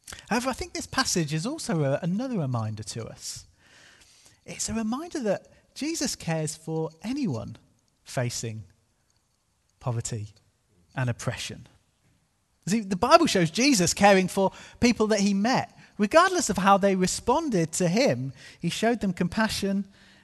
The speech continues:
and care. And, you know, there's a story, isn't there, of someone who tried to come and test Jesus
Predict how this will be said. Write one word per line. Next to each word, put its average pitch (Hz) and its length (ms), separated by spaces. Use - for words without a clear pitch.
and 196 260
care. 175 560
And, 180 120
you 240 80
know, 196 160
there's 202 240
a 180 60
story, 262 380
isn't 226 180
there, 143 180
of 139 80
someone 202 240
who 160 60
tried 185 280
to 170 120
come 196 160
and 175 100
test - 360
Jesus 185 680